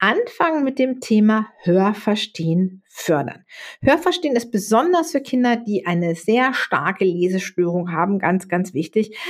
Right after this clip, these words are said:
Das heißt, die müssen ja aus Informationen, die ihnen vielleicht, weil sie ein Gutachten haben, vorgelesen werden oder, ähm, die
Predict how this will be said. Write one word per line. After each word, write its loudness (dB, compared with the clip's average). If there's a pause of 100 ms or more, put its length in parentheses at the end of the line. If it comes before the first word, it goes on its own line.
(140)
Das 0
heißt, 0
die 4
müssen 2
ja 0
aus 0
Informationen, 0
die -4
ihnen 2
vielleicht, 0
weil 0
sie -8
ein -2
Gutachten -2
haben, 0
vorgelesen 2
werden 2 (320)
oder, 4
ähm, 2
die 0